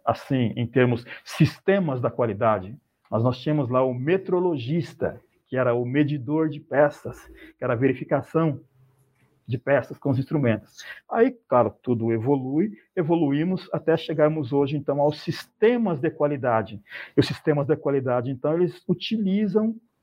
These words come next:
a metrologia como ferramenta básica para a verificação de peças, sistemas,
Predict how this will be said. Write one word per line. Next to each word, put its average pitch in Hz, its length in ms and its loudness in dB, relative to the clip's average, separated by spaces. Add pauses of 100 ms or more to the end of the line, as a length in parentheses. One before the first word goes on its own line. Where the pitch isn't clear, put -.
(160)
a 180 140 0
metrologia 180 960 0 (320)
como 165 260 2
ferramenta 170 720 0
básica 143 480 2
para 151 440 0 (800)
a 151 80 -2
verificação 147 920 -2 (460)
de 120 140 -6
peças, 139 680 -2
sistemas, 160 1160 -6